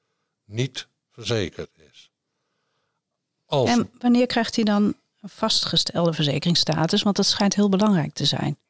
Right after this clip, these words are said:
Speaker 1: Nou, een vastgestelde verzekeringsstatus, dat krijg je op het moment dat je bijvoorbeeld een verklaring opvraagt van de S V B. Dat kan een W L Z-verklaring zijn waar we het net over hadden, ten behoeve van de zorgverzekering.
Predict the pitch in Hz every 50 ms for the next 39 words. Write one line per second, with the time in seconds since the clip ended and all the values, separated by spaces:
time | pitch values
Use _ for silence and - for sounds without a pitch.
0 | _ _ _ _ _ _ _ _ _ _ _ _ _ _ - 170 165 160 147 143
1 | 143 147 135 143 131 120 101 - 160 170 165 - - - 151 131 - - 156 139
2 | 131 123 117 110 110 113 110 131 127 123 110 - 110 113 110 104 - - - 110
3 | 104 104 101 98 - 117 123 131 - - - - _ - 127 123 131 131 - -
4 | - 143 139 135 135 123 - 143 131 113 139 131 117 - 127 113 123 127 120 110
5 | 123 123 123 120 117 107 - - - _ - 110 110 107 - - 104 101 92 82
6 | 98 101 90 85 120 127 143 147 135 110 101 92 87 82 82 82 - - _ _
7 | _ _ _ _ _ _ _ _ _ - 143 117 - - - - 107 98 95 95
8 | 104 120 131 139 131 151 139 - - - 135 127 123 113 - - 127 120 120 120
9 | 110 120 113 - - - 120 110 101 113 113 120 131 147 135 110 110 107 - -
10 | - - 123 120 107 98 87 - _ _ _ _ _ _ _ _ _ _ _ -
11 | 113 110 98 107 104 101 95 87 85 76 80 98 92 - - - - - - 101
12 | 95 92 92 90 87 87 85 82 101 92 87 85 80 78 85 90 85 82 80 80
13 | - 95 92 90 - 135 117 113 110 107 113 107 117 117 117 - 143 135 - 120
14 | 107 92 92 92 92 98 90 85 82 87 92 82 78 78 76 87 90 98 113 104
15 | - - 113 104 120 113 110 104 - 117 117 120 131 139